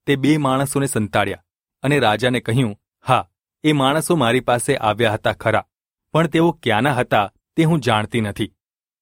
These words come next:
જ્યારે સાંજ થઈ ત્યારે નગરનો દરવાજો બંધ કરવાના સમયે તેઓ અહીંથી ગયા. હું જાણતી નથી કે તે માણસો ક્યાં ગયા.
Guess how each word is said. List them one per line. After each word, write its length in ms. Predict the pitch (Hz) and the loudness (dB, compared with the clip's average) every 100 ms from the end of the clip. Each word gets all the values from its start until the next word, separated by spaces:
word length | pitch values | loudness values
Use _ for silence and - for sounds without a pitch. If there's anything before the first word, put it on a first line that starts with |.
| _ _ | _ _
જ્યારે 320 | 117 135 147 | -2 0 2
સાંજ 420 | 160 - 117 123 120 | 0 0 0 0 -2
થઈ 280 | 131 110 | -2 -2
ત્યારે 500 | 90 _ _ 131 135 | -6 _ _ 0 0
નગરનો 460 | 139 135 143 135 139 | 2 2 0 0 -2
દરવાજો 440 | 113 110 110 107 | 0 2 0 0
બંધ 240 | 110 107 101 | -2 -2 -2
કરવાના 400 | 110 101 104 104 | -4 -2 -2 -4
સમયે 480 | - 123 139 113 95 _ _ | -2 0 0 0 -4 _ _
તેઓ 240 | - 139 135 | 0 2 2
અહીંથી 400 | - 117 - 110 | 0 -6 -4 -4
ગયા. 280 | 110 104 - _ _ _ _ _ | 0 -2 -4 _ _ _ _ _
હું 100 | 143 | -4
જાણતી 420 | 127 123 120 135 156 | 0 0 0 0 0
નથી 420 | 117 143 113 110 _ - | 0 -2 -4 -6 _ -4
કે 100 | 151 | -2
તે 140 | 143 | 0
માણસો 460 | 151 107 110 110 131 | 0 0 0 0 -4
ક્યાં 260 | - 117 104 | -2 -4 -2
ગયા. 260 | 104 95 | -4 -4